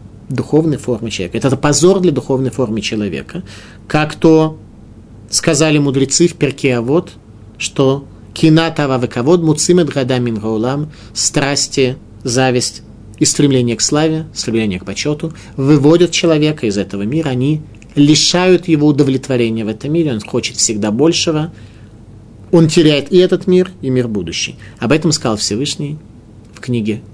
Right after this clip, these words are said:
пророка Авадии Гера из Эдома, который понимал по-настоящему, кто такие Эдом, эдомитяне. Он сам был эдомитянин,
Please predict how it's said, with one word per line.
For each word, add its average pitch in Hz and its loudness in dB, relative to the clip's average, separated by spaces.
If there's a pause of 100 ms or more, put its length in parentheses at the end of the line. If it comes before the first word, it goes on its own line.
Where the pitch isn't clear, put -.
(200)
пророка 98 -6 (1300)
Авадии 135 0
Гера 113 0
из 117 -4
Эдома, 127 0
который 110 -8
понимал 131 0
по-настоящему, 117 -6
кто - -8
такие 92 -8
Эдом, 127 -8
эдомитяне. 107 -6
Он 117 -6
сам 143 0
был 120 2
эдомитянин, 135 -4